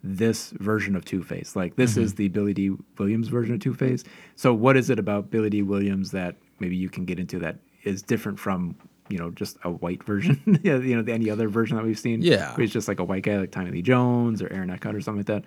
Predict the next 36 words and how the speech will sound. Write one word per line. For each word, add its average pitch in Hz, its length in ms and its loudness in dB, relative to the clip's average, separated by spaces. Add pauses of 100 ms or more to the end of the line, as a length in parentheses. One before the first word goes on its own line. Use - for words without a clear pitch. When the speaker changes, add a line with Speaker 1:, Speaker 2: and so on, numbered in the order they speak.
(440)
Speaker 1:
And 123 460 2
Speaker 2:
Like, - 120 6
Speaker 1:
to - 60 8
Speaker 2:
what, 202 140 6
what, 196 220 4
what 190 180 6
pushes 180 340 4
his 156 160 8
buttons? 92 520 -2
What 151 140 8
makes 151 200 10
Speaker 1:
Right, 117 80 6
Speaker 2:
him 131 80 8
Big 117 100 6
Speaker 1:
yeah. 107 120 8
Speaker 2:
Bad 110 200 8
Harv? 95 460 0 (100)
Speaker 1:
Yeah. 110 500 4
Speaker 2:
You 107 140 4
know? 104 160 2
Speaker 1:
Yeah, 98 300 0
exactly. 92 680 -4
Yeah. 85 260 -4 (180)
And 95 140 -4
so, 98 320 -2 (560)
you 95 100 -4
know, 87 160 -6 (720)
being, 90 200 0
being 98 200 0
a 92 40 -2
black 107 220 0
man 113 180 2
in 113 80 0
America 131 440 2
can 107 380 -2
definitely 104 560 0